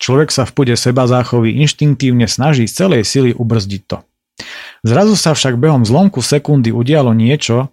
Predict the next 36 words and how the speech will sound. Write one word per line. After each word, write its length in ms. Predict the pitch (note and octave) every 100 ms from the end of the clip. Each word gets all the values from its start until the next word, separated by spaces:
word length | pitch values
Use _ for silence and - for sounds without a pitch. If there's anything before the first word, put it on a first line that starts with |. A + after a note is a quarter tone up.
| _ -
na 80 | A#2
čo 160 | - A#2
nadosmrti 640 | C3+ D#3+ - C3 A#2 A2+
nezabudnem. 800 | A2+ A2+ A#2 G#2 G2 F#2+ F#2+ G2 _ _ - - - - -
Hlavou 320 | G#2+ F#3 G#3
mi 160 | C#3 B2
z 80 | D3
ničoho 320 | E3 D#3 C#3
nič 160 | A#2+ -
prebleskla 640 | B2 D3+ C#3+ C3 - A#2
neobyčajne 640 | B2+ F3+ F#3 - C3+ A#2+
silná 400 | G#2 C#3 D#3 B2
myšlienka 560 | A2+ C3 B2 A#2+ A2+ A2+
na 160 | A2+ A2
môj 240 | G#2 G2
predošlý 480 | C3 B2+ A#2 A2+ G2+
život. 400 | G2 G2 F#2 - _ _ _ - - _
Ako 240 | - C#3+ E3+
keby 240 | F3 E3
som 160 | - D3 C3
mal 160 | A#2+
na 80 | C#3
chvíľu 400 | - C#3+ C3 A2
okno. 400 | A2+ A2 G2+ F2+ - _ _ _ _ -
V 40 | F#2+
zápäti 480 | A#2+ F#3 D#3 C#3 D3
sa 160 | - A#2+
stále 400 | - D3+ F3+ C3+
pri 240 | - A2+
plnom 320 | D#3+ F3 C3
vedomí 480 | A2+ C#3+ D3+ C3 A#2
ocitám 480 | A#2+ - B2+ C3 B2
v 80 | -
tej 240 | G#2 -
škaredej 460 | - D#3 G#3 E3 A#2
zákrute 600 | B2 B2+ - C3+ B2